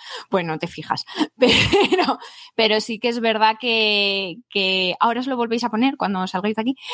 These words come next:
y, y fijaros que sí que se reconoce la voz de ella modulada, lo cual nos lleva a la pregunta de, ¿era Wanda la que estaba intentando que Visión no llegara o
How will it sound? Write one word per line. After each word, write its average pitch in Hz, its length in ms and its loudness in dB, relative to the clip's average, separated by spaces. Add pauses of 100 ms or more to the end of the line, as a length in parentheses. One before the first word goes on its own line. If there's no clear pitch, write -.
(220)
y, 196 1080 0
y 190 360 0
fijaros 214 520 2
que 214 140 -2
sí 214 240 -2
que 233 160 0
se 220 300 -2
reconoce 202 640 -2
la 202 120 4
voz 190 220 -2
de 185 160 -2
ella 185 800 2 (220)
modulada, 208 520 4
lo 202 140 2
cual 269 220 4
nos 269 120 2
lleva 277 160 2
a - 20 2
la 247 120 4
pregunta 233 560 0
de, 196 280 0 (300)
¿era 294 240 6
Wanda 262 380 4
la 302 120 2
que 240 60 -2
estaba 233 260 0
intentando 240 440 0
que 220 100 2
Visión 202 420 0
no 196 100 4
llegara 170 400 2 (500)
o 208 560 4